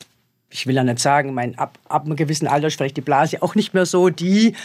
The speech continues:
wo man's ewig lang verdrücken kann. Dann stehst du mit Wasserstand bis an Wasserkante, Oberkante und denkst, „Oh Gott, noch mal, ich muss jetzt irgendwo rechts raus.“ Und es ist von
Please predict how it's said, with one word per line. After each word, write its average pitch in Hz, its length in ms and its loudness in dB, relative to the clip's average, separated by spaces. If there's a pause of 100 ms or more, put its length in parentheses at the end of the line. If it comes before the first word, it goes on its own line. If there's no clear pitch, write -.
(240)
wo 175 80 -2
man's 180 200 2
ewig 196 240 2
lang 190 160 0
verdrücken 302 520 0
kann. 302 340 2 (360)
Dann 180 140 0
stehst 226 300 2
du 208 60 0
mit 180 180 0
Wasserstand 226 580 0
bis 196 200 -2
an 175 380 -2 (520)
Wasserkante, 185 720 0
Oberkante 254 540 0
und 196 140 -2
denkst, 185 260 -2
„Oh 262 80 -2
Gott, 214 240 -8
noch 208 140 -2
mal, 202 320 0
ich 185 100 -8
muss 202 160 0
jetzt 175 160 -4
irgendwo 196 300 0
rechts 170 340 -2
raus.“ 302 420 2 (300)
Und 180 160 -2
es - 60 -8
ist 196 140 -4
von 165 240 0